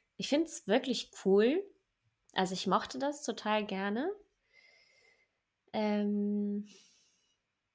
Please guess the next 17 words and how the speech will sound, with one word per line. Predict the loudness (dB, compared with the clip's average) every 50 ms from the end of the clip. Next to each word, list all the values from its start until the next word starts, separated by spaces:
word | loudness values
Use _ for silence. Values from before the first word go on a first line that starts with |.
| _ -20 -20 -12 -6
ich | -6 -4 2
glaub, | 4 4 4 4
ich | 2 2
kann | 4 6 6 6
mir | 6 4
für | 4 2 0
mich | 2 2 0 0 4
selber | 6 6 6 6 6 6 4 4 4 2
Leadership | 0 0 -2 0 0 2 2 2 2 0 0 2 2 2 2 0 -2 -8 -6
in | -2 0 2 2 2 2 0
Form | 0 0 2 2 4 4 2 2 0
von | -2 -2 0 2 2 2 2 2 2 2 0 0 0 -2 -4 -4 -6 -8 -10 -12 -16 -14 _
Tech | -2 0 0 0 0 -2 -4
Lead | -2 0 0 0 0 -2 -2 -2
oder | -2 -2 -2 -2
sowas | -4 -4 -4 -4 -4 -6 -6 -8 -10
vorstellen. | -6 -2 -2 0 0 0 -2 -4 -4 -2 0 0 0 0 0 -2 -4 -6 -8 _